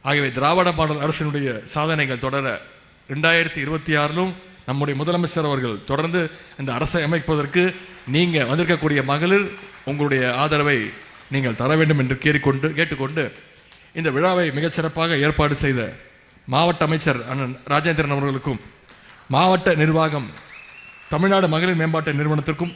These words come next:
என்னுடைய பாராட்டுகளையும் வாழ்த்துக்களையும் தெரிவித்துக் கொள்கின்றேன். தமிழ்நாடு முழுக்க வங்கிக் கடன் இணைப்பு மற்றும்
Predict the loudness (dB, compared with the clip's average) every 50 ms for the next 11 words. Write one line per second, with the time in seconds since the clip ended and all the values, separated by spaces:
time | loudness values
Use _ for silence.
0 | -8 -4 -2 -2 0 -2 0 0 0 0 0 0 -2 -2 -4 -4 -2 -2 -4 -4
1 | -2 -2 -2 -2 0 -2 -4 -2 -2 -2 -2 0 0 0 0 0 -2 -4 -4 -2
2 | -2 -2 -2 -2 -2 -2 -2 -4 -8 -16 -20 -20 -20 -20 -20 -20 -20 -20 -10 -4
3 | 0 2 6 6 6 6 6 4 2 0 0 0 0 0 -2 -2 -6 -18 -18 -10
4 | -6 -4 -4 -4 -2 -2 -2 -2 0 -2 0 -2 0 0 0 -2 -2 -4 -4 -4
5 | -4 -4 -4 -6